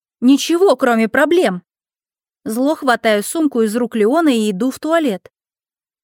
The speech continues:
Умываюсь холодной водой два раза, обрабатываю антисептиком руки и роюсь в вещах. Среди тряпок обнаруживаются билеты.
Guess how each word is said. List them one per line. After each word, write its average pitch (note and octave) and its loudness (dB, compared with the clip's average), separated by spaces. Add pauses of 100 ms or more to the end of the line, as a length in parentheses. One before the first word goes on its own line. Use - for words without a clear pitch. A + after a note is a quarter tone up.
Умываюсь A3+ 0
холодной A3+ -2
водой G3 -2
два F#3+ -2
раза, G#3+ -2 (340)
обрабатываю G#3+ 0
антисептиком G#3 -4
руки D4+ -2
и D4+ 2
роюсь A3+ 2
в - -6
вещах. A#3 -4 (680)
Среди A3 0
тряпок D#4+ -2
обнаруживаются F#3+ 0
билеты. F3 -4